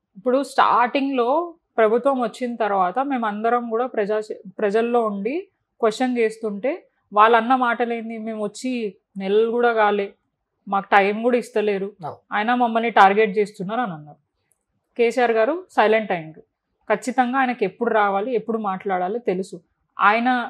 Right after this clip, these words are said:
Speaker 1: ఆ, వారి ద్వారా మేమందరం కూడా క్వశ్చన్ చేస్తున్నాం.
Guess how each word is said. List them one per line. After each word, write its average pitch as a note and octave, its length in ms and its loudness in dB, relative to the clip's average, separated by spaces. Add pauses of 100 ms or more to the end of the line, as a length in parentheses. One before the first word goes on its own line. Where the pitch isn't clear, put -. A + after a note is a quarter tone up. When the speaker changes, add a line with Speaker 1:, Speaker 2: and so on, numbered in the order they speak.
Speaker 1:
ఆ, F3 160 -4
వారి G3 460 6
ద్వారా A3 320 4
మేమందరం A3+ 580 -2
కూడా A3+ 140 -2
క్వశ్చన్ A#3 400 -2
చేస్తున్నాం. E3 320 -14